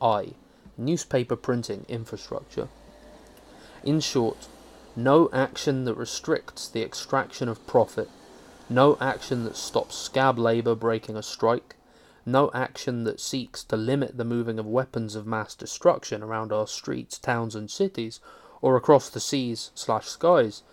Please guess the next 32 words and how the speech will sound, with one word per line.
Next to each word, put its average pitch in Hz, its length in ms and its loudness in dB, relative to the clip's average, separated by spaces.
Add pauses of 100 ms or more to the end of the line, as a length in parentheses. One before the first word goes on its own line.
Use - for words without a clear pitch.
(160)
to - 100 -12
be 120 100 -4
used 123 280 -2
against 117 300 -2
other 113 160 0
peoples 110 460 -8
and 104 120 -14
countries. - 600 -4 (1400)
As 147 240 4
with 127 140 2
the 120 100 2
other 127 180 6
provisions, 113 640 -4 (200)
the 127 80 0
mere 131 200 2
intention 123 800 -2 (300)
to - 100 -4
interfere 113 500 -2
with 104 120 -4
the 104 80 -10
use 107 420 -8
or 113 180 0
operation 107 480 -4
of - 140 -12
key 117 220 -4
national 107 420 -8
infrastructure 117 640 -4
will 104 100 -6
now 107 220 -4
be 107 140 -6
a 107 80 -6
crime. 120 440 -2